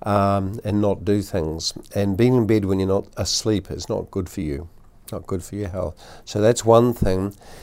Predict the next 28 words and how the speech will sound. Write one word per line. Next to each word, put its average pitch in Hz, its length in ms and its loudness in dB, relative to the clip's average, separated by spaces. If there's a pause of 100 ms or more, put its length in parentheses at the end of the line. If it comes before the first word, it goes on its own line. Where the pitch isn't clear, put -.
(140)
The 113 120 8
other 120 200 10
thing, 107 300 6
which 101 220 0
is 95 220 0
a 101 80 0
bit 92 180 -2
more 104 220 2
of 90 80 -2
a 92 60 -2
modern 104 420 2
problem, 90 580 -2 (400)
is 95 160 -4
this 104 200 -2
issue 104 360 -2
of 101 140 -8
devices, 110 640 4
people - 340 -6
with 92 140 -2
their 98 180 0 (120)
iPads 92 420 -4
in 92 140 -4
bed. 104 340 -2 (580)
Um, 101 680 -6 (440)
A, 120 180 12
it's - 220 6
stimulating. 104 800 4
They're 107 100 -2